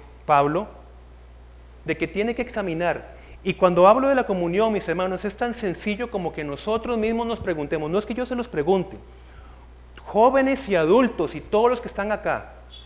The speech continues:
¿cómo estuvo esta semana su comunión con el Señor? Honestamente, mis hermanos, y no me respondan a mí, de verdad que sí. Como salvos,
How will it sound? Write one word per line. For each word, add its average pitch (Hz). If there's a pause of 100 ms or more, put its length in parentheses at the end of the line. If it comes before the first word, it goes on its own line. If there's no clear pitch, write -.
(1200)
¿cómo 254
estuvo 240
esta 240
semana 185 (280)
su -
comunión 160
con 196
el 160
Señor? 143 (720)
Honestamente, 240
mis 147
hermanos, 147
y 160
no 175
me 254
respondan 226
a 131
mí, 110 (960)
de 175
verdad 170
que 262
sí. 190 (1500)
Como 180
salvos, 196